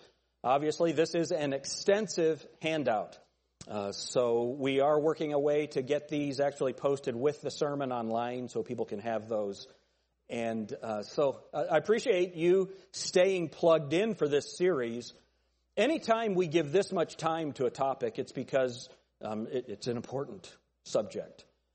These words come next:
There may not be, other than the gospel of Jesus Christ, which of course we will cover today, um, other than the gospel of Jesus Christ, I don't know that there's a greater, uh, question to answer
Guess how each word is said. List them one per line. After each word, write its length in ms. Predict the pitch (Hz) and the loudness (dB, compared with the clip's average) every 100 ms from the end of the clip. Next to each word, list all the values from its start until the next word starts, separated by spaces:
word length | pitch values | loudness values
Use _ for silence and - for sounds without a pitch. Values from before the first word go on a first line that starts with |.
| _ _ - | _ _ -14
There 280 | 117 151 160 | 0 2 2
may 260 | 170 226 | 2 0
not 360 | 247 214 180 143 | 2 0 -2 -2
be, 300 | 151 139 147 | -2 2 4
other 220 | 156 180 | 4 4
than 220 | 160 147 | 0 0
the 60 | 135 | 0
gospel 540 | 131 131 135 - 147 | 2 2 -2 -2 0
of 120 | 131 | 0
Jesus 320 | 117 139 147 - | -2 -4 -6 -6
Christ, 400 | - 104 107 139 | -4 -2 -2 -6
which 120 | - | -8
of 120 | 113 | -6
course 240 | 131 117 | -4 -2
we 80 | 135 | -2
will 80 | 113 | -4
cover 320 | - 175 151 | -2 -2 -2
today, 420 | - 101 87 87 - _ _ _ _ _ _ _ | -4 -6 -6 -8 -14 _ _ _ _ _ _ _
um, 380 | 135 127 143 135 - | -6 -6 -8 -14 0
other 240 | 185 240 240 | 2 2 4
than 180 | 214 | 4
the 80 | 180 | 4
gospel 360 | 156 156 165 165 | 4 4 4 0
of 80 | 139 | 2
Jesus 300 | 156 131 - | -2 -2 -2
Christ, 300 | 160 135 - | 0 0 0
I 80 | 180 | 0
don't 120 | 226 | 0
know 100 | 190 | 0
that 160 | 165 165 | 0 2
there's 200 | 156 131 | 2 0
a 60 | |
greater, 720 | 113 123 131 156 156 156 147 143 _ _ _ _ | -4 -2 0 0 0 0 -2 -6 _ _ _ _
uh, 140 | 107 104 104 _ | -10 -10 -12 _
question 520 | - 147 - 135 90 - _ - | 0 0 0 -6 -6 -12 _ -10
to 140 | 135 | -8
answer 400 | 113 107 - | -6 -6 -6